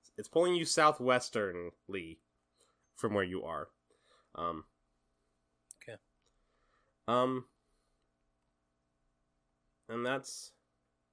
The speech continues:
Speaker 1: the major-, unless you have anything you wanna do, we can just,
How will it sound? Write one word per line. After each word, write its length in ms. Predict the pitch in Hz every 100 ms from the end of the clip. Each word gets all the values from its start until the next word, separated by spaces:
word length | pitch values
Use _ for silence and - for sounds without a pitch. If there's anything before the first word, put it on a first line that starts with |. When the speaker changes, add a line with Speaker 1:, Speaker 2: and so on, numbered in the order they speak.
| _ _ _ -
Speaker 1:
the 60 | 110
major-, 320 | 113 113 120 113
unless 320 | 120 127 139
you 140 | 139
have 340 | 135 131 123 117 123
anything 340 | 123 120 120
you 180 | 117 131
wanna 180 | 123 107
do, 380 | 101 98 95
we 140 | 104 107
can 160 | 107 101
just, 160 | -